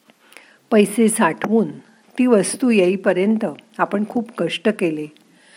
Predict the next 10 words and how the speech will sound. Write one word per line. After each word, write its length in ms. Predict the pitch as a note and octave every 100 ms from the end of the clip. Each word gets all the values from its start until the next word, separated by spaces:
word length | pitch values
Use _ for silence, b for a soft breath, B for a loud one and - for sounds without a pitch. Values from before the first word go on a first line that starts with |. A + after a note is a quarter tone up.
| b b
काही 280 | A#3+ G3+ B3+
दिवस 460 | A#3 A#3 A3+ A3 -
नव्याची 500 | G#3 E3+ F#3+ G3 A3+
नवलाई 480 | G3+ E3+ F3 F3+ F#3
म्हणून 340 | F#3 F#3 F#3+
आपण 420 | F3+ - F#3 F#3
सगळ्यांना 540 | F3+ - G#3 F#3+ G#3 A3
त्या 180 | A3 A#3
गोष्टी 420 | F#3+ D#3+ - G3+
दाखवतो. 680 | E3+ D3 - F#3 F#3 C#3+